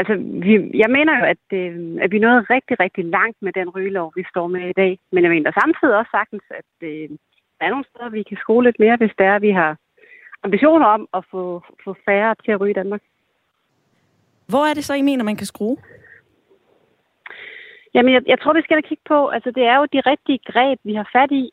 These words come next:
Speaker 1: men, øh, men man kan godt skrue prisen endnu højere op. Man kan også godt, øh, arbejde lidt mere med at finde ud af, om, øh, som du selv siger, de her, øh, tobakspakker, der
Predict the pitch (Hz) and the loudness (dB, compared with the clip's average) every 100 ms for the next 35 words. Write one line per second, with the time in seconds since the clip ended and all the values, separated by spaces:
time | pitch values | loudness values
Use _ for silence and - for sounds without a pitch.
0 | _ 220 208 208 196 185 175 170 175 _ | _ -2 -2 0 0 0 -4 -6 -12 _
1 | _ _ - 220 220 220 226 269 - - | _ _ 0 2 4 2 2 2 0 -2
2 | 269 302 285 262 277 285 277 269 285 _ | 2 0 0 -2 2 2 4 4 0 _
3 | _ _ _ _ _ _ 180 180 165 - | _ _ _ _ _ _ -8 -2 0 0
4 | 220 240 - 220 196 - 226 240 233 220 | 0 0 0 0 0 0 0 -2 -4 -8
5 | 226 220 214 - 214 214 214 196 190 170 | -6 -6 -8 -8 -8 -6 -4 -4 -4 -4
6 | 349 165 156 160 - 175 214 202 - 214 | -8 -12 -16 -20 -20 -8 -6 -2 -2 -2
7 | 214 220 190 _ _ - _ _ _ _ | 0 0 0 _ _ -20 _ _ _ _
8 | _ _ - 196 190 180 - 208 151 - | _ _ -2 2 4 4 0 0 0 -2
9 | - 202 180 196 185 | -4 -4 -4 -4 -2